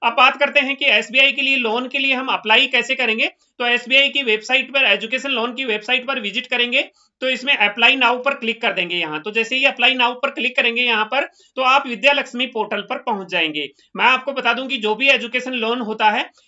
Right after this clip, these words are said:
आपको पहले विद्या लक्ष्मी पोर्टल पर अप्लाई करना होगा। इससे फ़ोर्टी थ्री बैंक्स जुड़े हुए हैं और आप तीन बैंक में एक साथ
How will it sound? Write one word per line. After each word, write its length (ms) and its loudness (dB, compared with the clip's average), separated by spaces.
आपको 300 0
पहले 300 2
विद्या 280 0
लक्ष्मी 340 -4
पोर्टल 360 -2
पर 160 -4
अप्लाई 340 2
करना 300 -2
होगा। 400 -4
इससे 360 0
फ़ोर्टी 260 -2
थ्री 200 -6
बैंक्स 360 0
जुड़े 280 0
हुए 200 4
हैं 320 0
और 400 0
आप 300 4
तीन 280 0
बैंक 280 2
में 240 2
एक 240 2
साथ 180 2